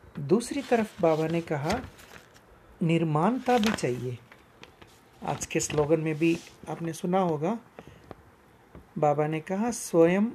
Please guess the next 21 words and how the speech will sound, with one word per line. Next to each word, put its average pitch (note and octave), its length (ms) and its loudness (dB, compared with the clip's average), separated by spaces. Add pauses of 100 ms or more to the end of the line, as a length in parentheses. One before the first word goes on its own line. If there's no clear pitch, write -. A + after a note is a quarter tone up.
(260)
निर्माण D#3 600 2
बनकर D#3+ 480 0 (320)
सर्व E3 380 0
को G3 220 2
मान E3 380 -2
देते D3+ 380 0
चलो", E3 400 -2 (500)
तो F3+ 60 -2
ये F3 140 0
सच्चा E3+ 400 -4
उपकार C#3 540 0
है। C3+ 240 -2 (500)
यानी E3+ 180 2
सेवा E3+ 400 2
में F#3+ 160 0
निर्माणता E3 720 0
का F#3 160 0
गुण D#3 280 -2
भी F#3+ 220 0 (920)
चाहिए, C3+ 460 -2 (960)
एक D#3 160 0